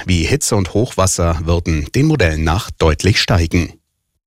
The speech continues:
Der S-P-D-Vorsitzende Klingbeil und Fraktionschef Mützenich haben der Ukraine bei ihrem ersten Besuch in Kiew seit dem russischen Angriff weitere Unterstützung versprochen,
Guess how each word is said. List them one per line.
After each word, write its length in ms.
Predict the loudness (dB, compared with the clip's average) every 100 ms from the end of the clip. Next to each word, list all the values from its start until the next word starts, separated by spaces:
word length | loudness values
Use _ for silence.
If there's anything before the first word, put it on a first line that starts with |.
| _ _ _ _ _ _ -20 -20 -20 -6 0
Der 120 | 0
S-P-D-Vorsitzende 960 | 2 2 2 2 2 0 0 2 2
Klingbeil 560 | 0 0 2 2 2 2
und 160 | 0 -2
Fraktionschef 800 | -2 -2 0 0 2 0 0 0
Mützenich 680 | 2 0 0 0 0 0
haben 240 | -2 -2 0
der 180 | 0
Ukraine 480 | 0 -2 0 2 2
bei 140 | 2 0
ihrem 240 | 0 0
ersten 300 | 0 0 0
Besuch 320 | 0 0 0
in 140 | 0 -2
Kiew 340 | 0 2 2 -2 -4
seit 280 | -2 0 0
dem 180 | 0 0
russischen 440 | 0 0 0 0
Angriff 480 | 0 0 2 0 -2 -8 -14 -2
weitere 520 | 2 2 2 2 0
Unterstützung 800 | 0 0 0 0 0 0 0 0
versprochen, 680 | 0 0 0 0 2 0